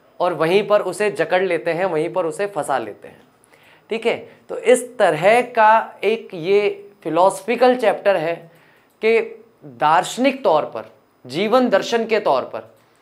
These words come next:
दुनिया में बहुत सारी ऐसी चीज़ें हैं जो हमें लालच दे करके अपनी ओर बुलाती है और वहाँ बुला करके फंसा लेती हैं। उसके बाद हम कितनी भी कोशिश करें दिलो जान से उससे बाहर निकलने की,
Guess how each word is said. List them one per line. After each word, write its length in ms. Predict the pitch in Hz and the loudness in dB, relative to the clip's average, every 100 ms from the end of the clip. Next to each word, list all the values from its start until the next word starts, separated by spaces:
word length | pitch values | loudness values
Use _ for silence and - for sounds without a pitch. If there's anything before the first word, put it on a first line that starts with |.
| _ _ _ _ 139 | _ _ _ _ -6
दुनिया 360 | 175 202 240 | -2 2 2
में 300 | 254 269 156 | 2 0 0
बहुत 340 | 190 185 262 - | 0 2 0 0
सारी 320 | 240 220 226 | 0 0 0
ऐसी 280 | 214 220 226 | 0 -2 -6
चीज़ें 420 | 226 175 185 175 | -6 -4 -2 -2
हैं 200 | 160 - _ _ _ _ _ | -6 -14 _ _ _ _ _
जो 100 | 151 | 0
हमें 260 | 202 226 247 | 2 2 2
लालच 460 | 156 160 180 247 | 2 2 4 2
दे 220 | 247 202 202 | 0 0 0
करके 300 | 208 208 226 | 0 0 -2
अपनी 360 | 185 - 208 | -2 -2 2
ओर 180 | 226 233 | 4 4
बुलाती 420 | 196 185 175 214 | 2 0 -2 -2
है 160 | 196 226 | 0 2
और 180 | 208 190 | 0 0
वहाँ 220 | 175 202 | 2 2
बुला 200 | 175 151 | 0 -2
करके 320 | 156 143 254 | -2 -4 -4
फंसा 320 | 254 175 175 | -2 0 2
लेती 320 | 147 120 117 | 2 -2 -8
हैं। 140 | 107 - _ _ _ - - | -16 -20 _ _ _ -20 -10
उसके 180 | 214 277 | -2 4
बाद 180 | 262 277 | 6 6
हम 120 | 269 | 4
कितनी 380 | 262 254 247 262 | 0 -2 0 0
भी 120 | 262 | 0
कोशिश 420 | 269 214 226 226 | 0 0 0 -4
करें 380 | - 165 131 - - _ _ 143 | -2 -2 -2 -8 -20 _ _ -2
दिलो 280 | 190 226 226 | 2 4 2
जान 380 | - 185 208 | 2 2 2
से 300 | 190 131 104 - - | -2 -8 -12 -14 -16
उससे 240 | 156 226 | -4 -2
बाहर 340 | 165 156 208 | 2 4 4
निकलने 420 | 196 170 151 143 135 | 0 -2 -4 -4 -6
की, 220 | 113 | -10